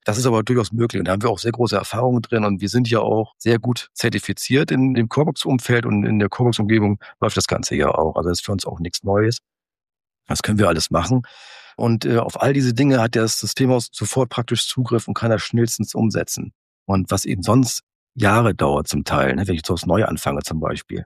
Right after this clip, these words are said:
Ist es auch für Systemhäuser sehr interessant, die vielleicht gerade jetzt da vor der Entscheidung stehen, neu zu investieren in bestehende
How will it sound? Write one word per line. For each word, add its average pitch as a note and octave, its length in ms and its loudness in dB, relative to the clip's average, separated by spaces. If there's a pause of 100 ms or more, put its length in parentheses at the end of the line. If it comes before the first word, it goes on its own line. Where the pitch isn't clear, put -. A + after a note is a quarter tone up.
(280)
Ist B2+ 220 -4
es G#2 120 -8
auch F3 180 0
für C#3+ 200 0
Systemhäuser B2+ 600 2
sehr A#2+ 100 2
interessant, A#2+ 400 -2
die A2+ 40 -4
vielleicht A2 200 -4
gerade B2 280 0
jetzt A2+ 220 0
da A#2 320 2
vor - 160 -4
der A#2 100 2
Entscheidung B2 400 0
stehen, A#2+ 320 0
neu A#2 160 4
zu - 120 -2
investieren B2 480 0
in A2 200 0
bestehende B2 640 0